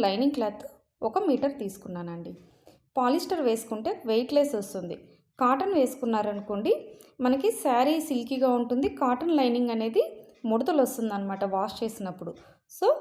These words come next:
పాలిస్టరే వే-, వేసుకోండి. క్రేప్ క్లాత్ కూడా తీసుకోవచ్చు, కానీ క్రేప్ క్లాత్ కొంచెం వెయిట్ వస్తుంది. So దానికోసం నేను పాలిస్టర్ క్లాత్ వెయిట్‌లెస్ ఉంటుంది కాబట్టి ఇదే తీసుకుంటున్నాను. ఇప్పుడు ఈ లైనింగ్ క్లాత్లో హాఫ్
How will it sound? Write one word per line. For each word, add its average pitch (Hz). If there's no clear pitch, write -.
పాలిస్టరే 254
వే-, 240
వేసుకోండి. 190
క్రేప్ 294
క్లాత్ 349
కూడా 339
తీసుకోవచ్చు, 262
కానీ 381
క్రేప్ 285
క్లాత్ 294
కొంచెం 247
వెయిట్ 220
వస్తుంది. 202
So 349
దానికోసం 269
నేను 247
పాలిస్టర్ 254
క్లాత్ 220
వెయిట్‌లెస్ 269
ఉంటుంది 226
కాబట్టి 190
ఇదే 240
తీసుకుంటున్నాను. 202
ఇప్పుడు 277
ఈ 415
లైనింగ్ 247
క్లాత్లో 196
హాఫ్ 277